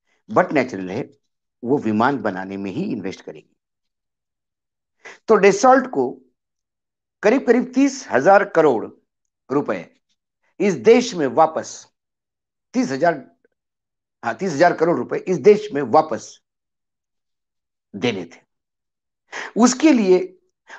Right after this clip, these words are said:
ऑफसेट पार्टनर ढूंढा गया और वो पार्टनर और कोई नहीं,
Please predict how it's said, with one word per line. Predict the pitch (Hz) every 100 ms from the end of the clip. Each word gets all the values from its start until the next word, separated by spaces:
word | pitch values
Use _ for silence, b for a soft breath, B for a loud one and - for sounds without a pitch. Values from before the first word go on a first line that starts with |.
| -
ऑफसेट | 208 - - 254 -
पार्टनर | 175 190 196 254 196
ढूंढा | 139 127
गया | 104 98 117 _ _ _ _ _ _ _ _ _ _ _ _
और | 123 135
वो | 160 226
पार्टनर | 156 147 143 147
और | 139 139
कोई | - 180 190
नहीं, | 110 104